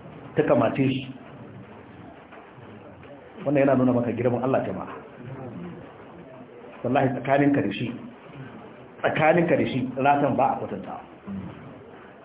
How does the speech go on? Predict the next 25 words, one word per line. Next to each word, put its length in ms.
Shi 120
yasa 160
baka 260
saka 160
ganshi 260
ba. 160
Kamar 200
shi 100
yana 180
ganin 220
ka. 120
Muna 300
nan 180
a 160
zube 160
a 160
ƙasa 160
kamar 240
kiyashi 400
a 60
gurin 220
Allah. 240
Muna 240
cikin 240
damkarsa, 560